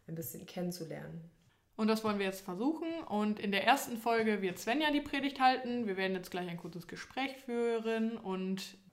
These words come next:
Speaker 2: dann werden wir die Predigt hören. Du hast ja nach deinem Abitur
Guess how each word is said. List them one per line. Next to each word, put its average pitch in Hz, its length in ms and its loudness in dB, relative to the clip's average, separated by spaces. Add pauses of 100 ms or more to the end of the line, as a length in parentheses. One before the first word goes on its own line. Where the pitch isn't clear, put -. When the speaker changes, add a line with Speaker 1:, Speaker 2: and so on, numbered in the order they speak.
Speaker 2:
dann 185 180 -2
werden 180 200 -2
wir 180 100 -4
die 180 100 -6
Predigt - 560 -14
hören. - 200 -16 (1300)
Du 220 220 0
hast 302 300 6
ja 262 420 6 (100)
nach 233 300 6
deinem 226 160 2
Abitur 240 720 2